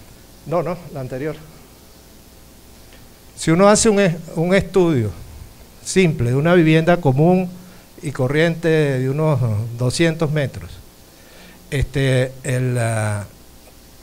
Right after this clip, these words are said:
en un sitio como Caracas, donde, eh, se paga, se tiene aire acondicionado, pero se usa en los meses calientes del año, cuatro o cinco meses.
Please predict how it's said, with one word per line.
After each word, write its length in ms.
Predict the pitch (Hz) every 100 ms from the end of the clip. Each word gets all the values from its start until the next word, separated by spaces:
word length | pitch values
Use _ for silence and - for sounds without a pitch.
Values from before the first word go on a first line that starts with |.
| -
en 160 | 139 135
un 460 | 147 160 175 175 180 - - - - -
sitio 320 | 170 170 175
como 240 | 175 151
Caracas, 500 | - 131 160 160 180
donde, 500 | 160 139 131 123 120 - - - - - -
eh, 220 | 127 135
se 160 | - 143
paga, 520 | 147 156 180 170 139 -
se 140 | - 147
tiene 220 | 156 170
aire 220 | 180 185
acondicionado, 640 | 185 165 139 139 147 180 185
pero 180 | 175 147
se 140 | 135
usa 460 | 151 165 190 175 180
en 160 | 151
los 220 | 139 131 117
meses 400 | 147 147 180 170
calientes 580 | 165 143 151 156 165
del 160 | 160 151
año, 280 | 135 104 92 - - - - - - - -
cuatro 380 | 165 170 170
o 20 | 139
cinco 360 | 147 139 143
meses. 320 | 131 107 -